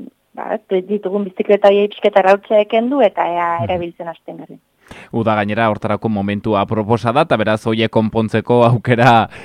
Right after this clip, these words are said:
Speaker 2: bikaina orain, eta erran bezala, badena, ba, bizikletari lorea emateko, ez dakit, ez, e, presentzia ikusgarritasuna gaur den egunean segurazki ere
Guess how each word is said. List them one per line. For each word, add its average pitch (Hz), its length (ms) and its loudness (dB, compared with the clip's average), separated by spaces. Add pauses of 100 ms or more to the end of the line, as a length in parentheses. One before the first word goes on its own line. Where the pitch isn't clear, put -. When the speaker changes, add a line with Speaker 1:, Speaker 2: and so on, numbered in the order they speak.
(160)
Speaker 2:
bikaina 107 920 0
orain, 139 440 0
eta 98 300 -4
erran 104 180 -4
bezala, 123 320 0
badena, 131 560 0
ba, 104 320 0
bizikletari 131 640 0
lorea 139 480 6
emateko, 131 800 0
ez 139 80 0
dakit, 135 260 -4
ez, 120 260 0
e, 110 160 2
presentzia 131 600 0
ikusgarritasuna 131 880 0 (340)
gaur 123 260 6
den 131 160 4
egunean 131 300 0
segurazki 127 420 -2
ere 143 180 2